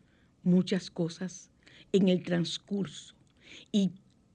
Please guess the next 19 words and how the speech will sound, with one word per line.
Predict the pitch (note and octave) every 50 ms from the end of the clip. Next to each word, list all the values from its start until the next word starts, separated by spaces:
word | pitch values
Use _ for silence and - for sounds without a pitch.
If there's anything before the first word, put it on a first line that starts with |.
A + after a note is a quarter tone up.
| _ _ _ _ _ _ _ _
situaciones | - A3 F3 D3 F#3+ E3+ - - A3+ A#3 C4+ C4+
que | C4+ - G#3+
tienen | F#3+ - - G#3 G#3+ A3+ C4+ D4+ D#4 D#4+ D4 C4+ - -
que | - F#3+ F3+
ver | F#3+ G3+ A3 A#3+ A#3+
con | - - G3+ G3 F#3
la | F3 E3+ D3+
parte | D3 - G#3+ A3+ A#3 A#3+ - - B3+ B3+ - - - - - _
genética | - - A#3+ B3+ B3+ B3 A#3+ B3 B3+ C4 C4+ G3+ - - A#3 G#3+ F#3+ - - - G#3 F#3+ F#3+ F#3 E3 - _ _ _ _ _ _ _ _ _ _
del | - E3+ D3+ F#3+ F#3 F3+ D3
cuerpo, | - - - A3 A3+ A#3 A#3+ A#3+ A#3+ F#3+ - _ - F#3
o | F#3+ F#3 - _ _ _ - - - - - -
sea, | A3 G#3
ya | F3+ E3+ G#3
la | A3 A3+ -
parte | - A#3 A#3 A#3 A3+ - G#3+
física | G#3 - - - - - B3+ C4 B3+ B3 - - - G#3 E3+ - - F3+
del | F3 E3+ E3+ F3 - -
cuerpo, | - G#3+ G3+ G3 F3+ E3 D3 C#3+ - D#3 C#3+ D3